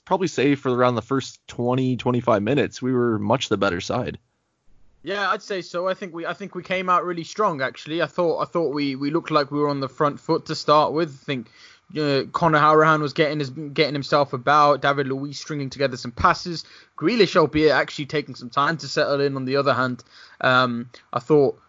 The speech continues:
Speaker 2: Courtney Hawes was, wa-, was, was, was quite strong at bringing the ball out of defence. Uh, but I think the guy that shined for me was Keenan Davis. His pressing and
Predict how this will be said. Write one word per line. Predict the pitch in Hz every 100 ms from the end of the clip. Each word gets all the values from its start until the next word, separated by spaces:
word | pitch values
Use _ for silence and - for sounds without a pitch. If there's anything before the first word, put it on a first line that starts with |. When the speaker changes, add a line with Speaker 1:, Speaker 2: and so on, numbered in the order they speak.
| _ -
Speaker 2:
Courtney | 160 147 135
Hawes | 127 160 170 165 131
was, | 147 143 123 - _ -
wa-, | 139 135
was, | 131 131 -
was, | 127 117
was | 147 131
quite | - 139
strong | 127 - 147 143
at | 127
bringing | 139 135 127
the |
ball | 117 139 151 165
out | 143
of | 127
defence. | 131 147 139 - - - - -
Uh, | 139
but | - 175
I | 165
think | 214 190
the |
guy | 175 180
that | 147
shined | - 143 139
for | 127
me | 131
was | 123 113
Keenan | - 127 117
Davis. | 123 120 117 -
His | 170
pressing | - 180 170 - 147 135
and | 127 117